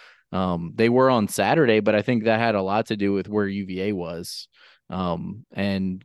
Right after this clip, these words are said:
you know, credit to Georgia Tech, obviously, like Dave said, they're much improved. Uh, and they came in with a game plan and executed it, and U V A just didn't do that.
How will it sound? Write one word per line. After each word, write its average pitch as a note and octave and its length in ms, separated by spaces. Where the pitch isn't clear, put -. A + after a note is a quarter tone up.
you A2+ 140
know, G2+ 100
credit D#3+ 300
to D#3 80
Georgia C3 240
Tech, A#2 220
obviously, G#2 340
like F#2 140
Dave F#2+ 180
said, F2+ 140
they're F#2+ 120
much G2+ 280
improved. F2+ 580
Uh, F2+ 200
and F#2 120
they A2+ 120
came A2+ 240
in G#2+ 100
with F#2+ 120
a F#2+ 40
game G#2 260
plan G2 240
and F2+ 120
executed F2+ 640
it, F2+ 120
and F#2+ 120
U G2 100
V F#2+ 160
A - 20
just F2+ 180
didn't E2+ 280
do F#2+ 160
that. D#2 320